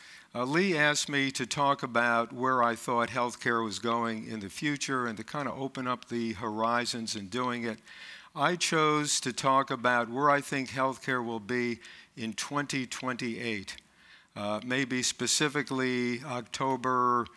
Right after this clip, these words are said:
twelfth or thirteenth, whatever the exact day is, twenty twenty-eight, when we're celebrating Lee's ninetieth birthday, okay? So that's what, uh, I would like to be doing today. Now,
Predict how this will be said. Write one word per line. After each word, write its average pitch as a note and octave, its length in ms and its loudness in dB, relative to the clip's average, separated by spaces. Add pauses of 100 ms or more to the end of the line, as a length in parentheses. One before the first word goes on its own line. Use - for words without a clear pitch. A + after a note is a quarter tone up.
(380)
twelfth C3 400 0
or B2 80 -2
thirteenth, B2 600 -2
whatever A#2 320 -2
the A2 180 0
exact A#2+ 520 0
day A2+ 220 -2
is, A2+ 360 0
twenty C#3+ 300 -2
twenty-eight, B2 600 -2
when A2+ 200 -4
we're G#2+ 140 -6
celebrating A#2 840 -2
Lee's A2+ 320 -4
ninetieth A2 560 -2
birthday, G#2 480 -4 (400)
okay? B2 400 -4 (460)
So C3+ 200 4
that's E3+ 380 4
what, C#3 380 2
uh, B2+ 180 4
I C3 100 4
would B2+ 200 0
like B2 220 4
to B2 80 -6
be A#2 140 0
doing A2 320 -2
today. G2+ 420 -4 (2250)
Now, C3+ 380 0